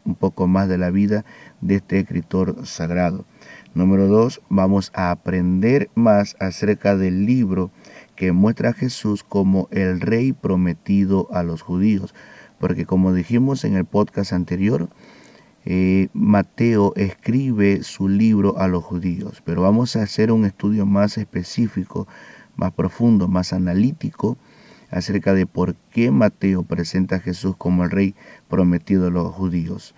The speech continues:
Y en tercer lugar, a entender por qué era necesario, por qué era necesario que apareciera Mateo en primer lugar en el Nuevo Testamento. Y esto lo digo porque si recuerdas un episodio anterior,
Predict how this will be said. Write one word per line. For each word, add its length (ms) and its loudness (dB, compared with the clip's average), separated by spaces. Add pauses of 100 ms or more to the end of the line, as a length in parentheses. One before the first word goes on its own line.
(460)
Y 80 0
en 100 0
tercer 260 -2
lugar, 380 2
a 120 0
entender 440 0
por 280 -2
qué 200 0
era 160 2
necesario, 1080 0 (540)
por 200 -4
qué 120 0
era 120 4
necesario 680 -2
que 160 -4
apareciera 880 -4
Mateo 720 0
en 220 0
primer 300 2
lugar 520 0
en 180 -2
el 120 0
Nuevo 240 -2
Testamento. 680 -4 (500)
Y 100 0
esto 180 -2
lo 120 2
digo 260 2
porque 300 -2
si 140 -2
recuerdas 720 0 (100)
un 160 2
episodio 480 -2
anterior, 560 -2